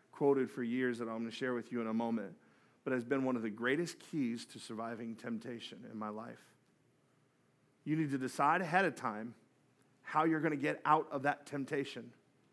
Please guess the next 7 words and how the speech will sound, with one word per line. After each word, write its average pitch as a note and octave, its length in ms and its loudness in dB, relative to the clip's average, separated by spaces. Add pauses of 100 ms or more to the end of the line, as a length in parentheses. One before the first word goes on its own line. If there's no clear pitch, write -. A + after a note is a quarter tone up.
(1500)
Decide E3+ 480 6
ahead F#3+ 320 4
of D#3 100 4
time A2 400 -2 (380)
the D3 140 4
exit C3 340 4
strategy. G#2+ 560 -2